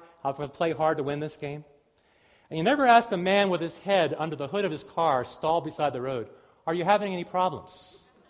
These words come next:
Of course he's having problems, or he wouldn't have his head underneath his hood beside the road. And you never ask a woman, "Are you pregnant?" Right? You've learned that one? And the forbidden,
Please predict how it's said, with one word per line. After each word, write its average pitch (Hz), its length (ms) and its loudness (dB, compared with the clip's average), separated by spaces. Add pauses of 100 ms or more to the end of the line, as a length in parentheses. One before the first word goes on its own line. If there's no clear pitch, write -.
(440)
Of - 180 -2
course 311 420 6
he's 277 180 2
having 202 300 8
problems, 170 560 6
or 175 60 2
he 180 60 2
wouldn't 247 240 2
have 220 160 6
his 196 160 -2
head 202 320 4 (220)
underneath 175 260 0
his 196 200 0
hood 226 240 4
beside 147 300 0
the 139 80 -4
road. 156 300 -2 (640)
And 151 100 -6
you 147 60 -2
never 277 240 4
ask 233 260 4
a 190 80 2
woman, 190 300 2
"Are 147 140 0
you 143 100 -6
pregnant?" 143 460 -6 (120)
Right? 143 240 -18
You've - 100 -20
learned 139 180 -6
that 147 120 -6
one? 160 220 -6 (2000)
And 151 120 -6
the 160 40 -6
forbidden, 233 520 2